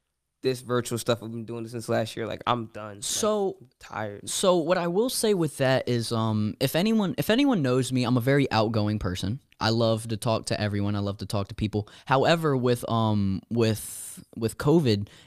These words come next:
Speaker 2: you haven't really been able to talk to people. You know what I'm saying? Like, in person, at least.
Speaker 1: Yeah.
Speaker 2: Like, and, um, I w-, I always say that those people that you see in school that you aren't really friends with, but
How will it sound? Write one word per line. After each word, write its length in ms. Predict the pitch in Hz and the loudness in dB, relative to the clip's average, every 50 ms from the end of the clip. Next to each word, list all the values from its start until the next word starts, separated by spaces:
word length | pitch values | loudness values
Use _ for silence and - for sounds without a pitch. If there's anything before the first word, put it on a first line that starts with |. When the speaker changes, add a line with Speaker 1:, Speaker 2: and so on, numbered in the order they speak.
| _ - | _ -10
Speaker 2:
you 200 | 139 143 156 151 | -2 0 2 2
haven't 280 | 160 175 180 190 180 | 4 2 2 2 0
really 260 | 139 139 151 147 143 131 | 0 2 2 2 2 2
been 140 | 117 120 123 | 2 2 2
able 200 | 123 123 120 117 | 2 0 0 0
to 60 | 98 | -2
talk 300 | 90 - 127 123 - - | -2 0 0 0 0 -2
to 60 | - 101 | -6 -6
people. 380 | - 98 85 - - 110 - _ _ | -4 -6 -6 -6 -10 -14 -14 _ _
You 120 | 120 127 123 | -4 -2 -2
know 60 | 120 | 0
what 60 | 120 | -2
I'm 60 | 117 117 | -2 -2
saying? 200 | - 127 123 113 | -2 -2 -2 -2
Like, 160 | 110 101 - - | -4 -6 -2 -2
in 160 | 170 175 139 | 0 0 0
person, 360 | - 139 139 123 - 113 104 | -2 -4 -4 -4 -4 -6 -8
at 100 | 95 90 | -8 -8
least. 240 | 95 90 - 123 123 | -10 -10 -10 -10 -10
Speaker 1:
Yeah. 160 | 113 113 113 123 | -8 -8 -6 -4
Speaker 2:
Like, 200 | 147 139 - - _ _ _ _ _ _ _ _ _ | -4 -4 -4 -8 _ _ _ _ _ _ _ _ _
and, 240 | - 143 139 135 131 | -4 -2 0 2 2
um, 300 | 123 123 123 120 117 - - | 2 2 2 2 0 0 -2
I 120 | 127 143 | -2 -2
w-, 220 | 180 160 147 - - - | -2 -2 -2 -4 -4 -4
I 160 | 131 156 185 | -4 -2 -2
always 280 | 196 175 143 123 117 | 0 0 -2 0 -2
say 420 | - - - 123 113 113 113 113 113 | -2 -2 0 0 0 0 0 -2 -2
that 520 | 110 110 104 101 98 92 92 - - - _ _ _ _ _ - | 0 0 0 0 0 0 -4 -6 -10 -16 _ _ _ _ _ -10
those 380 | 131 139 180 240 262 262 - - | 0 2 4 4 4 2 0 -2
people 420 | - - 156 139 - 147 139 131 | -6 -4 -6 -4 -2 -2 -2 -2
that 160 | 113 101 98 | -2 -2 -4
you 140 | 92 104 110 | -2 -4 -4
see 280 | - - - 120 123 123 | -4 -4 -4 -2 -2 -2
in 100 | 113 113 | -2 -2
school 420 | - - - - 120 117 123 135 135 | -4 -8 -8 -6 -4 -2 -2 -2 0
that 160 | 135 127 165 | 0 0 0
you 140 | 208 220 190 | 0 0 0
aren't 260 | 180 190 180 - 147 | 0 -2 -2 -2 -2
really 220 | 139 139 135 120 | -2 0 -2 -2
friends 360 | - - 104 98 101 107 - | -4 -4 -4 -4 -4 -4 -4
with, 440 | - 120 120 123 - - - - - _ _ _ _ _ _ _ _ _ | -2 -2 -2 -2 -2 -6 -16 -20 -20 _ _ _ _ _ _ _ _ _
but 440 | 120 113 131 120 113 107 - - | -8 0 2 4 4 4 0 -2